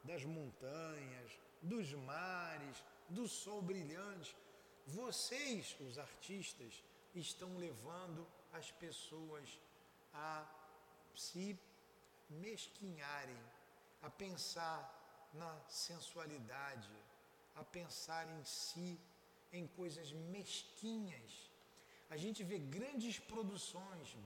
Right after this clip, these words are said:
belas na aparência, roupas bonitas, cenários belíssimos, mas tão pequenos, tão fúteis,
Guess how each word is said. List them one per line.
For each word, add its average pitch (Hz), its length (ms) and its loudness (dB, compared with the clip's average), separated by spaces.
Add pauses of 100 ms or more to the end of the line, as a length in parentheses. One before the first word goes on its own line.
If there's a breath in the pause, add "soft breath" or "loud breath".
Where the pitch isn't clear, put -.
belas 214 520 2
na 185 160 2
aparência, 156 720 0 (540 loud breath)
roupas 226 440 6
bonitas, 185 800 6
cenários 208 520 4
belíssimos, 190 1040 10 (520)
mas 147 280 -6 (180)
tão 262 140 -2 (720)
pequenos, 151 640 -4 (600)
tão 240 160 0
fúteis, 170 760 0